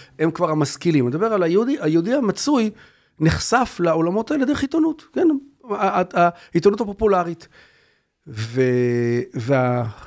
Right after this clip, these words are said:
החרדיות, שכמו שאמרתי, היא תגובה למודרנה, היא בשלב ראשון נכנסת, אה, שואלת עצמה, "מה אני עושה?" התפקיד שלנו זה להמשיך לייצר, גם אחרי שנפלו חומות הגטו, להמשיך לשמר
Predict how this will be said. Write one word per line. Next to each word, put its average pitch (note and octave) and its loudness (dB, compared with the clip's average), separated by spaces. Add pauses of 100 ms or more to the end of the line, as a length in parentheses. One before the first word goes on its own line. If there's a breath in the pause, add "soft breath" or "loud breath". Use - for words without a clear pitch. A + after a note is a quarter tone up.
(280)
החרדיות, C#3+ 0
שכמו D#3+ -4
שאמרתי, D#3+ 0
היא C#3 0
תגובה B2+ -2
למודרנה, B2 0
היא C3 -2
בשלב C#3 2
ראשון B2 -4
נכנסת, C3 -6
אה, D3 0
שואלת C#3+ 0
עצמה, C#3+ -2
"מה C3 0
אני C#3+ 2
עושה?" - 0 (480 loud breath)
התפקיד D#3+ -4
שלנו D#3+ 0
זה D3 0
להמשיך C#3 -4
לייצר, E3+ 0 (240 loud breath)
גם F#3 2
אחרי F#3 -2
שנפלו F3 -2
חומות E3+ -2
הגטו, G3 0
להמשיך F3 -2
לשמר F3 0